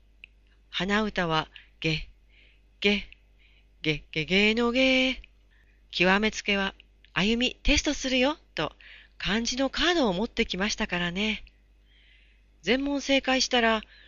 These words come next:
「すごいね、すごいね」と褒められました。「小学校一年生の漢字だよ」って言わなかったんですけどね。そしてついに三日前、日本語を話すじいちゃんが入所しました。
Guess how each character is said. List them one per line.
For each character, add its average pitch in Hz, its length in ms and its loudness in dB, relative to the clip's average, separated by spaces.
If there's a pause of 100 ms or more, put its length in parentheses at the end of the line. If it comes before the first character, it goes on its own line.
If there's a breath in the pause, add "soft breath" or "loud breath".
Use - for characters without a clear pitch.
(220 loud breath)
「す - 280 -8
ご 170 160 -2
い 185 60 0
ね、 226 720 4 (100)
す - 260 -6
ご 247 140 2
い 320 80 2
ね」 339 480 4 (180)
と 262 140 2
褒 220 100 -4
め 196 140 8
ら 185 80 6
れ 170 100 2
ま 156 140 -6
し - 100 -2
た。 - 140 -4 (1400 loud breath)
「小 147 280 -4
学 175 220 -6
校 170 160 -2
一 170 220 -2
年 233 180 -2
生 302 220 -4
の 269 120 -6
漢 214 260 -6
字 226 120 -6
だ 240 140 -4
よ」 269 160 -6
っ - 40 -12 (680)
て - 240 -4 (120)
言 170 100 -8
わ 175 100 -4
な 175 100 -4
か 208 120 -10
っ - 40 -10
た - 180 -10
ん 226 40 -10
で 214 100 -10
す - 120 -10
け 202 100 -8
ど 196 120 -10
ね。 226 220 -8 (1200 soft breath)
そ 269 220 -4
し - 100 4
て 294 160 2
つ - 240 -2
い 370 80 4
に 294 160 0
三 196 140 -2
日 - 240 -4
前、 277 340 -2 (560 loud breath)
日 175 140 -4
本 262 260 -2
語 320 160 2
を 285 60 0
話 208 280 -2
す 202 120 -6
じ 277 220 0
い - 40 -4
ち 240 100 0
ゃ 202 60 0
ん 185 40 -8
が 160 100 0
入 165 160 -2
所 160 120 0
し - 160 -2
ま 160 120 -4
し - 100 2
た。 - 140 -4